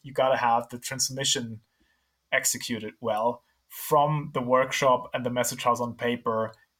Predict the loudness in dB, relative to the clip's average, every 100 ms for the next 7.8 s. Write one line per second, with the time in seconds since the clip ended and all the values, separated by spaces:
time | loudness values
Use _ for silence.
0 | _ -8 -4 -6 -6 -4 -2 0 2 2
1 | 0 2 2 2 -2 0 0 2 2 2
2 | -2 -6 -6 -4 -2 0 -2 0 0 2
3 | -2 -4 -6 -4 -2 0 2 0 0 -2
4 | -2 -4 -10 -10 -8 -8 -8 -12 -6 0
5 | 2 4 4 6 6 6 6 4 2 4
6 | 4 4 4 4 4 0 -2 -6 0 2
7 | 2 -2 -6 -6 -4 -2 -4 -6